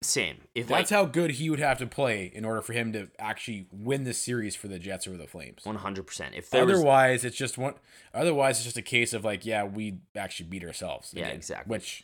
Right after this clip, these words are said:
Speaker 2: hey, we did it, like, what, sixty percent of the games this year? So
Speaker 1: And it's
Speaker 2: not
Speaker 1: all the
Speaker 2: wouldn't be
Speaker 1: time. And it
Speaker 2: surprised
Speaker 1: happened in the
Speaker 2: either.
Speaker 1: playoffs last year. Like, was Philip Grubauer lights out?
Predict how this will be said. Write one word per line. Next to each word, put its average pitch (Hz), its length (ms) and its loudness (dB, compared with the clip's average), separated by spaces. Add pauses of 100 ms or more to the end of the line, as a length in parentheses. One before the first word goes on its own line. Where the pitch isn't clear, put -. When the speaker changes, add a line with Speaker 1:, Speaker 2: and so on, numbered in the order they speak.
(160)
Speaker 2:
hey, 135 300 0 (200)
we 104 140 -4
did 117 160 4
it, 107 100 0
like, 104 180 0
what, 104 320 -2 (840)
sixty 120 340 -2
percent 110 280 -2
of 107 60 0
the 107 60 -2
games 107 220 0
this 123 180 -6
year? 147 280 0
So 95 360 -2
Speaker 1:
And 98 100 -10
it's 101 120 -8
Speaker 2:
not 110 80 4
Speaker 1:
all 117 100 8
the 113 40 2
Speaker 2:
wouldn't 123 80 0
be 160 40 6
Speaker 1:
time. 165 100 8
And 101 80 4
it - 20 2
Speaker 2:
surprised 120 180 6
Speaker 1:
happened 165 160 6
in 175 60 6
the 170 60 2
Speaker 2:
either. 165 280 8
Speaker 1:
playoffs 147 80 0
last 170 260 8
year. 113 80 4
Like, 104 160 4
was 120 140 -4
Philip - 420 2
Grubauer 151 420 8
lights 120 280 4
out? 135 320 2